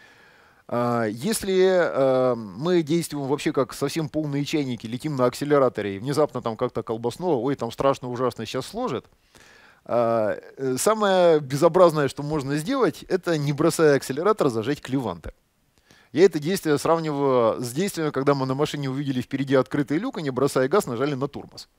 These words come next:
Понятно, что это очень вредно машине, понятно, что эффективность торможения, она очень низкая.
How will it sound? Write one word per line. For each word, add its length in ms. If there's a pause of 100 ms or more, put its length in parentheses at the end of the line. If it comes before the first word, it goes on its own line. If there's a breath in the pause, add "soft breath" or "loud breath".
(680 soft breath)
Понятно, 320
что 140
это 140
очень 220
вредно 300
машине, 440
понятно, 360
что 160
эффективность 460
торможения, 480
она 120
очень 340
низкая. 420